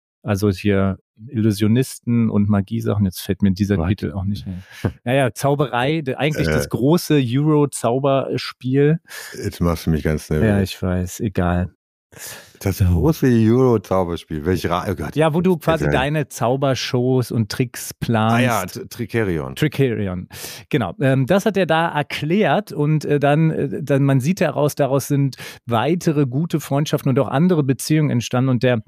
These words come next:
Speaker 1: Andreas, der dann sozusagen daraus dann auch den Kontakt, äh, zu Hunter und Kron, äh, gesucht hat und dann, äh, über die nächsten Jahre, ähm, die BerlinCon, äh, ja so ein bisschen, äh, professionalisiert hat, weil er dann, äh,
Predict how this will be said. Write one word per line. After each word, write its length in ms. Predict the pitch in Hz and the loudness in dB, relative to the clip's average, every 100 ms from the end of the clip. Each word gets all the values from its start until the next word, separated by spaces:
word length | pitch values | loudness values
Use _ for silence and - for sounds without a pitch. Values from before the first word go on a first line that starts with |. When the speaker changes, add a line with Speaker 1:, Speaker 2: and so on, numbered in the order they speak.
| _ _ _ _ | _ _ _ _
Speaker 1:
Andreas, 600 | - - 123 120 139 143 | -10 -2 0 2 2 2
der 100 | 131 | 0
dann 160 | 123 113 | 2 2
sozusagen 640 | 117 - 123 113 117 113 | 0 -4 -6 -2 0 0
daraus 720 | 104 127 170 117 120 175 190 - | 0 0 0 0 0 0 -2 -4
dann 260 | 139 139 | -2 -2
auch 200 | - 127 | -2 -6
den 220 | - 131 123 | -4 -4 -4
Kontakt, 640 | 123 113 - 151 - - - _ _ _ | -4 -6 -4 -6 -6 -18 -20 _ _ _
äh, 300 | 127 127 127 | 2 2 2
zu 320 | - 139 135 | 0 2 4
Hunter 300 | 117 143 143 | 2 0 0
und 160 | 123 117 | 0 -2
Kron, 500 | - 123 127 151 147 | -2 -2 2 4 2
äh, 240 | - 127 | 2 2
gesucht 480 | 117 117 107 147 - | 2 0 0 -2 -2
hat 100 | 131 | -2
und 180 | - 113 | -2 0
dann, 280 | 113 117 123 | 0 2 0
äh, 140 | 123 | -2
über 260 | 113 117 120 | -4 -2 0
die 100 | 113 | 2
nächsten 480 | 113 151 165 - 117 | 4 4 0 0 2
Jahre, 500 | 104 101 110 123 117 - - - | 4 2 2 0 -2 -6 -16 -10
ähm, 460 | - 107 110 110 110 | -2 2 4 4 2
die 100 | 110 | 0
BerlinCon, 1040 | 101 107 104 131 160 151 - 123 123 123 | 0 0 0 2 0 0 -2 0 2 0
äh, 140 | - 110 | 0 0
ja 160 | 110 | 0
so 120 | 110 120 | 2 2
ein 120 | 110 | 2
bisschen, 500 | 151 - 156 143 143 | 0 2 2 4 2
äh, 140 | 127 | 0
professionalisiert 880 | - 113 127 - 117 110 104 120 143 | -2 -2 -2 2 2 2 2 0 0
hat, 160 | 123 - | 0 0
weil 100 | 110 | 0
er 100 | 110 | 2
dann, 260 | 107 104 | 2 0
äh, 120 | - | -2